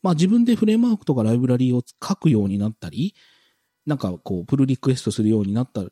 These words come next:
りする場合には、知っとかないといけない知識なんで、覚えておいてくださいね、というぐらいでしょうか。はい。というわけで、今回三つしか進まなかった。えーと、トレートと無名クラスとオーバーロードというやつなんですが、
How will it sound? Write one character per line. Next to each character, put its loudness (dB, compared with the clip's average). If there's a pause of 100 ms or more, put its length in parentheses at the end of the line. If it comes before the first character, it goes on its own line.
(100)
り -8
す -12
る 0
場 0
合 0
に 2
は、 0 (320)
知 -12
っ -10
と -2
か 2
な 2
い 0
と 0
い -2
け -2
な -2
い -4
知 -10
識 -14
な -14
ん -16
で、 -2 (340)
覚 -2
え -12
て -16
お -18
い -20
て -20
く -10
だ -8
さ -18
い -12
ね、 -2
と -16 (300)
い -2
う -4
ぐ -8
ら -6
い -16
で -20
し -10
ょ -16
う -20
か。 -14 (720)
は -2
い。 -4 (300)
と 2
い 4
う 2
わ 4
け -2
で、 2
今 0
回 -4
三 2
つ -2
し -2
か -12
進 0
ま 0
な -2
か -2
っ 0
た。 -14 (520)
え 4
ー 2
と、 2
ト 2
レ 4
ー 0
ト 0
と 4
無 4
名 4
ク -2
ラ 2
ス -14
と 4
オ 2
ー 0
バ 2
ー 0
ロ 2
ー -2
ド -16
と -12
い -8
う -8
や -12
つ -16
な -14
ん -20
で -20
す -12
が、 -6